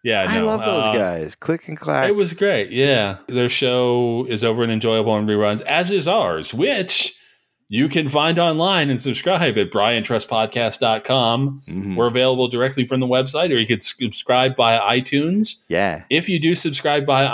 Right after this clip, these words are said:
Speaker 1: iTunes, please rate and review the show. That will get us, hopefully, more exposure in iTunes to other people.
Speaker 2: Yeah.
Speaker 1: Reviews are basically how other people just find new podcasts and ratings. So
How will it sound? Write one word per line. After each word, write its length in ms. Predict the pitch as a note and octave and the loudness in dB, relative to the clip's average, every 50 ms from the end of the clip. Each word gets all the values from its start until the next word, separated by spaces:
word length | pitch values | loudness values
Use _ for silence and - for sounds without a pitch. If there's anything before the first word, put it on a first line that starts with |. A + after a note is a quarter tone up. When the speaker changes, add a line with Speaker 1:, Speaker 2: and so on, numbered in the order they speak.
| A#2 B2+ C3+ | 0 0 0
Speaker 1:
iTunes, 300 | C3+ - D3 C3+ C3+ C#3 | 0 0 -2 -2 -2 -2
please 240 | - F3+ G3 D#3 C3 | -2 -2 -2 -2 0
rate 240 | A2 A#2+ D3 D#3+ C#3 | 0 0 0 0 -2
and 120 | B2+ B2 | -2 -2
review 320 | B2 A2+ A2+ A#2+ C3 C3 | -2 -2 -2 -2 -2 0
the 80 | A#2+ A2 | 0 0
show. 540 | - - - B2 B2+ C3+ C#3 D3+ D#3+ D#3+ - _ _ _ _ _ _ _ | 0 0 2 2 2 2 2 0 -2 -4 -8 _ _ _ _ _ _ _
That 220 | - B2 B2+ C3+ C3+ | 0 0 0 2 2
will 100 | C3+ B2+ | 0 0
get 200 | C3 B2 A#2 A#2 | 2 0 2 2
us, 220 | B2+ B2+ B2+ B2 - | 2 2 2 0 0
hopefully, 500 | - C3 B2+ B2+ - - C#3 B2+ B2 A#2 | -2 -2 -2 -2 -2 -2 0 2 0 0
more 480 | G#2+ G#2 G#2+ A2 A#2+ B2+ B2+ B2+ - | 0 -2 -2 0 2 2 2 2 0
exposure 640 | - G#2+ - - - - D3+ E3+ C#3 B2 A#2+ G#2+ G#2+ | -2 -2 -4 -4 -2 0 0 0 0 0 2 2 2
in 220 | A#2+ - A#2 B2 | 2 0 0 0
iTunes 680 | B2+ A2+ A#2 A#2 - - A#2+ A2 A2 A2 A2+ A#2 A2 - | 0 0 -2 -2 -2 -2 -2 0 0 0 0 -2 -2 -4
to 120 | - - - | -4 -2 0
other 180 | A#2 A#2 B2+ | 0 0 0
people. 540 | A#2+ - - D#3 D#3+ C#3 - G#2+ F2+ E2 F2 F#2+ | 0 -2 -4 -4 -4 0 2 4 4 4 4 2
Speaker 2:
Yeah. 240 | D2+ D2+ D2+ D2+ D#2 - - _ _ _ _ _ | 0 -2 -6 -10 -12 -18 -20 _ _ _ _ _
Speaker 1:
Reviews 640 | - A#2 A#2 B2+ A#2+ B2+ C#3 D3+ F3 F3+ F#3 F3 C#3+ - | -10 -4 -2 -2 0 0 0 0 2 0 0 -2 -2 -4
are 400 | - B2 A#2+ A#2 A#2 A#2 A2+ G#2+ | -2 0 0 0 0 0 0 0
basically 520 | G#2 A2+ B2 - - C3 - - A#2+ A#2 | 0 0 0 -2 -4 -4 -2 -2 -2 -2
how 300 | G#2+ - A2+ G#2+ A2 A2 | -2 0 0 2 2 2
other 240 | G2+ G2+ G#2 A2 G#2+ | 2 2 0 0 0
people 320 | A2+ A2 A2 A2 G#2 G2+ - | -2 0 0 0 0 0 0
just 140 | A2 G#2 - | -2 -2 -2
find 400 | - - G#2+ G2+ G#2 A2 A2 A2 | -4 -2 0 0 2 2 2 2
new 100 | A2 A2 | 2 0
podcasts 720 | A2 - G#2+ A#2 C3 C3+ C3 G#2 F#2+ D#2+ D#2 D#2 - - | 0 0 2 2 2 0 0 0 0 0 0 -2 -4 -6
and 140 | G2 F#2 F#2 | -6 -4 -2
ratings. 480 | F#2+ G#2+ A#2+ A#2+ G2+ E2+ D#2+ D#2+ D#2 - | 0 0 2 0 0 -2 -4 -6 -8 -6
So 140 | - - | -2 0